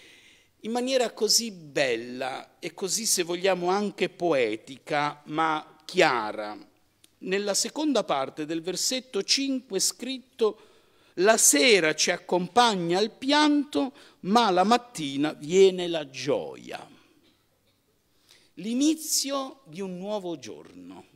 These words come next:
In altre parole, con queste pa-, con queste, eh, parole Davide mette in evidenza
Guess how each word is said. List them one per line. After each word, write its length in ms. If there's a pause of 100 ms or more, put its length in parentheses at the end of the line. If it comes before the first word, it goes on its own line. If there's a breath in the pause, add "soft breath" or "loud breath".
(240)
In 160
altre 360
parole, 580 (220 loud breath)
con 220
queste 480
pa-, 320
con 240
queste, 640 (260 loud breath)
eh, 540
parole 580
Davide 500
mette 400
in 120
evidenza 920